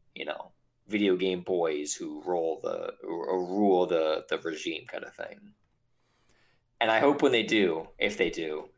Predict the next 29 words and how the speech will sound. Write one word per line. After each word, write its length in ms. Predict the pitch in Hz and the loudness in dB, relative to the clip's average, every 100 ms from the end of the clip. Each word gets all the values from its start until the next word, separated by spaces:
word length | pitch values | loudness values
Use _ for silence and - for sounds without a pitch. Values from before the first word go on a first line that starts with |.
| _ _ _ - | _ _ _ 0
they 80 | 104 | 2
will 260 | 104 107 - | 2 0 4
also 380 | 113 107 110 | 4 4 0
get 200 | 98 - | 0 -4
to 80 | - | -2
see 300 | - 98 90 | -2 -2 -2
this 480 | 87 85 - - - | -4 -6 -8 -10 -10
revelation 800 | 98 98 92 87 87 85 - 82 | -2 0 0 -2 -4 -4 -4 -6
of, 100 | 76 | -6
like, 300 | 78 73 71 | -2 -2 -2
you 80 | 101 | 0
know 120 | 104 | 2
what? 340 | 104 117 160 - _ _ | 4 4 2 -10 _ _
Some 360 | - - 107 101 | -4 0 2 4
of 40 | |
these 200 | 95 90 | 4 2
games 360 | 87 92 87 78 | 0 0 0 -4
can 140 | - | -8
get 240 | 78 82 80 | -8 -6 -6
some 260 | 73 69 78 | -8 -12 -14
real 560 | 87 92 98 98 90 82 | -10 -6 0 2 0 0
sweet, 600 | - - 90 85 - _ _ | 0 0 -2 -4 -8 _ _
like, 400 | 90 80 - - _ _ _ _ - | 0 0 -2 -12 _ _ _ _ -8
involvement 600 | 95 95 90 95 95 80 | -4 0 2 2 0 -4
of 140 | - | -8
casual 640 | - - 92 87 98 78 | -6 0 2 2 -2 -4
people, 520 | - 80 - - - - | -6 -10 -10 -14 -18 -10
you 140 | 82 | -6
know? 280 | 78 71 | -6 -8